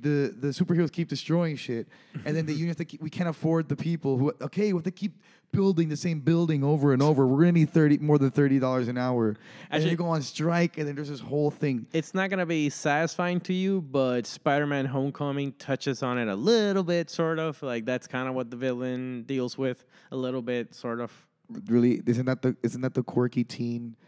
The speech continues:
Speaker 1: Spider-Man, uh, relief of the M C U? Like, and they touch into politics, union politics?
Speaker 2: No, not, not union politics, but, like, the bad guy is, like, the crews that were, that cleaned up the city after the Avengers fight
Speaker 1: Yeah.
Speaker 2: and got screwed over.
Speaker 1: Yeah.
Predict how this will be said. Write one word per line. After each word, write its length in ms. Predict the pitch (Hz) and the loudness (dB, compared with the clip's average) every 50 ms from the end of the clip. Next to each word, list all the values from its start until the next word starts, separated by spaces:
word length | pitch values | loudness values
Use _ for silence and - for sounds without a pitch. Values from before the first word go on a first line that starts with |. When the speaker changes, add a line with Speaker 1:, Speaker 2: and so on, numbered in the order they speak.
| _ _ _ _ _ _ _ _ _ _ _ _ | _ _ _ _ _ _ _ _ _ _ _ _
Speaker 1:
Spider-Man, 1200 | - - - - - - - - - 139 127 127 127 127 123 123 120 120 120 120 117 117 117 113 - - | -20 -20 -20 -18 -18 -16 -14 -8 -4 -2 0 0 0 0 0 0 0 0 0 0 -2 -4 -6 -8 -6 -2
uh, 220 | 110 110 107 107 | 0 0 2 2
relief 540 | 104 104 113 113 110 110 113 117 117 - - | 2 2 2 2 2 0 -2 -2 -4 -6 -6
of 160 | - 110 110 | -6 -6 -4
the 140 | 107 110 98 | -4 -4 -4
M 120 | 107 110 113 | -4 -4 -6
C 180 | - - 113 | -6 -4 -2
U? 320 | 110 110 113 117 117 110 - _ _ _ _ - - | -2 0 0 0 -2 -2 -6 _ _ _ _ -16 -12
Like, 300 | 107 107 104 95 - _ - - - - _ _ _ _ _ _ _ _ _ _ _ - | -12 -10 -10 -12 -16 _ -20 -20 -20 -20 _ _ _ _ _ _ _ _ _ _ _ -10
and 140 | 127 127 131 | -8 -6 -6
they 80 | 135 | -6
touch 260 | - - 147 135 117 143 | -4 -4 -4 -4 -2 -4
into 300 | 139 131 - 131 131 117 | -4 0 2 2 2 2
politics, 760 | - - - 131 127 135 135 - - 156 147 131 - - - | 0 -2 0 0 2 0 0 0 0 0 0 0 0 -2 0
union 320 | 139 135 135 135 143 143 131 | 2 2 4 4 2 -2 -4
politics? 480 | 143 139 135 135 131 - 165 180 - | -4 -4 -2 -2 0 0 0 0 -2
Speaker 2:
No, 300 | 160 165 170 165 147 143 | 0 0 2 2 2 0
not, 200 | 151 160 160 151 | -2 -4 -4 -2
not 200 | 165 180 185 190 | -2 0 0 2
union 320 | 170 185 190 185 165 147 135 | 2 2 2 2 2 0 0
politics, 580 | 143 139 123 123 120 110 - 131 120 - - - | 0 0 0 0 0 -2 -4 -6 -8 -8 -8 -4
but, 140 | - 127 120 | -4 -2 -2
like, 300 | 120 127 123 123 120 113 | -2 -2 -2 -4 -4 -4
the 80 | 131 | -6
bad 320 | 123 117 143 139 143 135 131 | -4 -2 0 -2 -2 -2 -2
guy 280 | 147 135 131 131 127 123 | -2 -2 0 0 -2 -2
is, 280 | 120 117 120 123 117 | -4 -4 -4 -4 -4
like, 400 | 117 120 117 113 104 101 95 - _ _ - _ _ | -2 -4 -4 -4 -6 -8 -12 -14 _ _ -20 _ _
the 120 | 131 143 127 | -6 -6 -6
crews 520 | - - 156 147 143 143 143 139 139 123 | -4 -2 0 2 2 2 2 2 0 0
that 160 | 127 127 120 120 | 0 -2 0 0
were, 400 | 123 120 120 117 113 113 107 101 | 0 0 0 0 -2 -2 -4 -4
that 180 | 92 120 123 - | -4 -6 -6 -6
cleaned 300 | - - 139 131 127 127 | -6 -6 -4 -4 -2 -2
up 140 | 127 120 101 | -2 -2 -2
the 80 | 127 123 | -4 -6
city 320 | - - 131 120 120 120 | -6 -4 -6 -4 -2 -4
after 240 | 120 117 - 127 117 | -4 -4 -4 -6 -4
the 80 | 113 117 | -4 -4
Avengers 420 | 98 117 113 113 113 117 - - | -4 -4 -4 -4 -4 -6 -8 -6
fight 200 | - 123 117 113 | -4 -2 -2 -2
Speaker 1:
Yeah. 60 | 113 | -2
Speaker 2:
and 80 | 113 110 | -2 -2
got 180 | 117 110 - | -4 -4 -4
screwed 360 | - - - - 120 110 107 104 | -6 -10 -8 -6 -4 -4 -2 -2
over. 320 | 101 101 98 95 92 90 | -2 -4 -4 -4 -4 -2
Speaker 1:
Yeah. 180 | 127 127 120 - | 0 0 0 -2